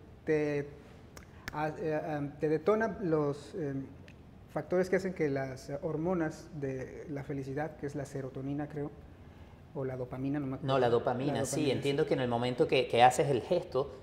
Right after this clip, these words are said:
Speaker 2: de reírte, nada más la contracción de los músculos activa, entonces la,
Speaker 1: Exacto.
Speaker 2: eh, la, la segregación de la dopamina y, y oxitocina, cosa que te
Speaker 1: Exacto.
Speaker 2: ayuda, o sea, nada más el forzar la mueca ayuda.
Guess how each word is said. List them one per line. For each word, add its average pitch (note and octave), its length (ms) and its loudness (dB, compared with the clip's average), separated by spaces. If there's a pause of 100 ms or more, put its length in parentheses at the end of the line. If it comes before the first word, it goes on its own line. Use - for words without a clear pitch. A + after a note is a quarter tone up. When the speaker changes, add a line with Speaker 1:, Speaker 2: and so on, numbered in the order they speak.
Speaker 2:
de A#2+ 80 4
reírte, A#2+ 440 2
nada A#2+ 140 4
más C#3 140 4
la C#3+ 120 8
contracción B2 480 0
de D#3 60 2
los A#2+ 140 0
músculos C3+ 500 0
activa, A#2 420 -2
entonces G#2+ 380 -6
la, A#2+ 80 0
Speaker 1:
Exacto. C3 420 -4
Speaker 2:
eh, G#2 380 4
la, G#2 220 2 (260)
la G#2+ 120 -4
segregación A2+ 520 0
de B2 60 2
la A2 160 2
dopamina G2+ 680 -4
y, G#2 240 -4
y G2+ 60 -4
oxitocina, A#2+ 640 -8
cosa D#3+ 240 -4
que - 80 -6
te D#3+ 60 -2
Speaker 1:
Exacto. B2 180 -2
Speaker 2:
ayuda, - 100 0
o - 60 0
sea, A#2 140 2
nada B2+ 100 2
más E3+ 100 4
el F#3 140 4 (440)
forzar D#3 440 4
la F3 100 2
mueca D#3+ 300 0
ayuda. G#2 340 0